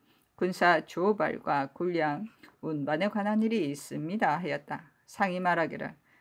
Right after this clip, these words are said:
"듣건대 조정에서 조공을 준어했다는데 그렇소?" 하니 도사가 말하기를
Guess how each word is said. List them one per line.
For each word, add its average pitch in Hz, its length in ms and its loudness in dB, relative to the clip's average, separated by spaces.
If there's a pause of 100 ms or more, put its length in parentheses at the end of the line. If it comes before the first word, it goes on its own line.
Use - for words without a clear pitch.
(120)
"듣건대 175 760 2
조정에서 226 760 0
조공을 165 640 2
준어했다는데 208 960 0
그렇소?" 220 760 -4 (260)
하니 160 480 0
도사가 147 500 -4
말하기를 196 560 2